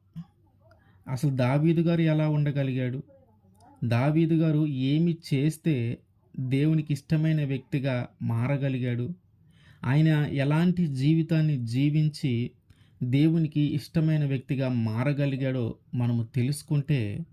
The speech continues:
ఒకవేళ ఇప్పటికీ మనము దేవునికి ఇష్టమైన వ్యక్తిగా లేకపోతే, ఆయన జీవితంలో ఆయన జీవించిన జీవితాన్ని బట్టి మనము తెలుసుకొని, దానిని బట్టి మనము ఆ విధముగా ప్రవర్తిస్తే, ఆ విధంగా జీవించటం మొదలు పెడితే, మనము కూడా దేవునికి ఇష్టమైన వ్యక్తులుగా మార్చబడతాం.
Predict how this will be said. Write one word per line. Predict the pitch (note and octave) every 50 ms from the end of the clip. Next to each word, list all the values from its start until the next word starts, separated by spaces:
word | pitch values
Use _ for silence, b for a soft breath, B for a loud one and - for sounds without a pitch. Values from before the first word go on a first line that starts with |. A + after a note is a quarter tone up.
| B B B B B B B B
ఒకవేళ | C#3+ C#3+ - D#3 D3+ E3+ F3+
ఇప్పటికీ | F#3 E3+ D#3+ D3+ D3+ - F3 E3 F3 F#3
మనము | F3 E3+ E3 E3 E3 D#3+
దేవునికి | D3+ C#3 C#3 D3 D3+ D#3 D#3+ E3 D#3 C#3+ D#3
ఇష్టమైన | D3 - - D#3+ D3+ D3+ D3 D3
వ్యక్తిగా | C#3 C3+ C3 - D3+ - C3 B2 B2
లేకపోతే, | A#2 A2 G#2+ A2 A2+ A#2 C#3+ B2 - B2+ B2 A#2+ - E3 F#3+ F3+ F3 F3 - _ b b b b b b b -
ఆయన | D3+ D#3 D#3+ D#3
జీవితంలో | D3+ C3+ C3+ C#3+ D#3 F3 F3+ E3+ - F#3 F3 E3 E3+ D#3+
ఆయన | - - C#3+ C#3 C#3+ C#3+
జీవించిన | B2+ B2 C#3 C#3+ D3+ D#3+ D#3 D3 - D#3 D3+ C#3+
జీవితాన్ని | B2+ B2+ C3 C3+ C#3+ D3+ D3 - D3+ C#3+ C#3+ C3+
బట్టి | B2+ C3 B2 - C3+
మనము | C3 B2+ B2 A#2+ A#2+ A#2 A2+ A#2 -
తెలుసుకొని, | - A#2+ B2 C#3+ D3 - - - D#3 D3+ C#3 A#2 G#2+ A2+ -
దానిని | G#2+ A2+ A2 A2 A2+ B2+ C#3+ C#3+ C#3+
బట్టి | C3+ C#3+ C3+ C#3+ - D3
మనము | D3 C#3+ C#3 C#3 C3+ B2+ A#2+ B2 B2+ - B B B B B B
ఆ | - C3 C3
విధముగా | C3 C#3 C3 D3+ D3+ D3+ C#3 C#3+ C#3
ప్రవర్తిస్తే, | C#3 - - B2+ B2 B2 C#3 C#3 C#3 - C#3 B2+ A#2+ - - B2 A#2 - - - - - -
ఆ | B2 B2
విధంగా | B2+ C3+ C3 D3 D3 D3+ C#3+ D3
జీవించటం | B2+ A#2+ A#2+ C3 C#3 C#3+ D3 C#3+ C3+ - - - C#3+ B2+ B2+
మొదలు | B2 A#2+ A#2 A#2 C3 C3
పెడితే, | B2+ B2+ B2 A#2 A#2 - B2 A#2
మనము | A#2 A#2 A#2+ A#2+ C3 C#3+ D3 C3+
కూడా | C#3 C3+ C3 C3+
దేవునికి | B2+ A#2+ A2+ B2+ C3 C3 C3 B2+ B2 - B2+
ఇష్టమైన | B2 B2 A#2+ - - D3 B2+ B2+ B2 A#2+ A#2
వ్యక్తులుగా | A2 A2 A2 - - A2+ A2+ A2 B2 B2
మార్చబడతాం. | A#2+ A2+ A2+ A2+ - - - C3+ A2 A2 A2 G#2+ G#2+ - G#2+ G#2